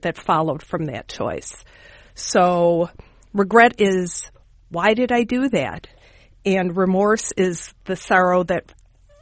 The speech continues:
follows from the choice itself rather than the distress over the consequences of the choice. So remorse has a more internal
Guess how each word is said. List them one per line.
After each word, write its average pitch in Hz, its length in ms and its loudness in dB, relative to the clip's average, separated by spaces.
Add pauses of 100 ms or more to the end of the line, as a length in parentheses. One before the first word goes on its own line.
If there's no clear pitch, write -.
(220)
follows 180 580 0 (140)
from 165 200 0
the 160 100 -2
choice 170 360 -2
itself 160 460 -8
rather 180 400 2
than 160 380 -4 (440)
the 190 100 -2
distress 165 760 -4
over 165 240 -2
the 160 80 -8
consequences - 920 -10
of - 120 -12
the 139 100 -12
choice. - 540 -12 (580)
So 170 280 -4 (720)
remorse 214 480 4
has 190 300 -2
a 180 40 0
more 170 280 -2
internal 160 720 -4